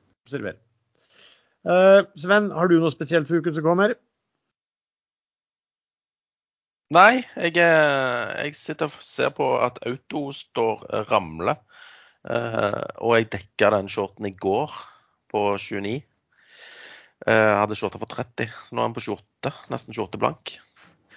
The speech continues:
Speaker 2: Og dere sier at det er feil at den lockupen ikke skjer. Så, jeg, jeg vet ikke hvem jeg skal tro på lenger.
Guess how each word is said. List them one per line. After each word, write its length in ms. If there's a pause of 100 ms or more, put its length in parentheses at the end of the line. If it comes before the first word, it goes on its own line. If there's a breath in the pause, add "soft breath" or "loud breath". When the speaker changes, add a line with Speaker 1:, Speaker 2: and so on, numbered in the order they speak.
(120 soft breath)
Speaker 2:
Og 100
dere 200
sier 300
at 100
det 80
er 80
feil 400
at 160
den 240
lockupen 400
ikke 500
skjer. 220 (800 soft breath)
Så, 140 (680)
jeg, 300
jeg 80
vet 100
ikke 160
hvem 120
jeg 100
skal 100
tro 160
på 160
lenger. 160